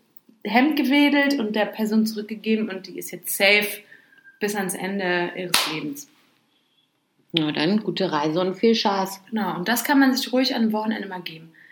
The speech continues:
Speaker 1: Aber ich finde auch trotzdem, in Jerusalem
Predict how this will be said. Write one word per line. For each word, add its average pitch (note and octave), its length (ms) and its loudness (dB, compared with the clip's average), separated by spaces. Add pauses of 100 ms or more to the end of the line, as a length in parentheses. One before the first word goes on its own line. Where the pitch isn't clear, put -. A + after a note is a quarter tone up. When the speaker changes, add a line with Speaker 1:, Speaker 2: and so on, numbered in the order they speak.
(260)
Speaker 1:
Aber G#3 160 2
ich A#3+ 80 4
finde C4+ 380 6
auch A3 60 -2
trotzdem, A#3 460 2
in G3+ 140 -2
Jerusalem A#3 640 2